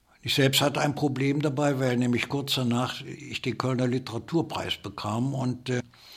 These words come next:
ich vor der Frage stand, „Kann ich den jetzt annehmen?“ Von Zell kam gleich an, sagt, „Musst du ablehnen, den Preis.“ Na gut, zehntausend Mark, so viel Geld hatte ich nicht. Soll ich die ablehnen? Also, aber trotzdem,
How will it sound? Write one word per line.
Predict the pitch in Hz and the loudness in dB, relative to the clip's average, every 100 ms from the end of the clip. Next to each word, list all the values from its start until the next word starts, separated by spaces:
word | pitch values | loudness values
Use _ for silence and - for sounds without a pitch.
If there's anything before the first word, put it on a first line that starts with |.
| - - - - - | -16 -16 -20 -20 -12
ich | - | -4
vor | 143 | 0
der | 120 | 0
Frage | 117 123 123 120 | 0 0 0 0
stand, | - 127 123 | 0 0 0
„Kann | 127 | 0
ich | 117 - | -2 0
den | 123 | 2
jetzt | 123 - | 2 0
annehmen?“ | 123 131 120 98 87 78 71 - _ _ _ - | 0 4 6 4 2 -4 -10 -16 _ _ _ -8
Von | 127 110 | -4 0
Zell | 135 | 0
kam | 135 131 131 | 2 2 4
gleich | 127 - | 2 0
an, | 123 | 0
sagt, | 123 110 | 0 2
„Musst | 131 - | 2 2
du | |
ablehnen, | - - 117 98 87 | 0 -2 -2 -2 -4
den | 82 | -6
Preis.“ | - 95 - - - _ _ _ _ - - - - - - - | -6 -6 -4 -4 -6 _ _ _ _ -20 -18 -16 -16 -18 -20 -6
Na | 110 | -4
gut, | 113 143 - | 0 0 2
zehntausend | 117 107 113 113 101 110 | 0 0 0 -2 -2 -4
Mark, | 98 110 131 | -4 -4 -6
so | 135 | -6
viel | 110 107 127 | -6 -4 -4
Geld | 110 120 113 | -2 -2 -2
hatte | 123 - | -4 -2
ich | 120 - | -2 -4
nicht. | 98 101 - | -6 -6 -6
Soll | 110 | -6
ich | 107 | -6
die | - 127 | -6 -6
ablehnen? | 110 - 107 135 139 | -6 -6 -4 -2 -2
Also, | 143 117 127 | -2 -2 -4
aber | 127 113 | -4 -4
trotzdem, | - 147 - 127 104 | -4 -4 0 2 0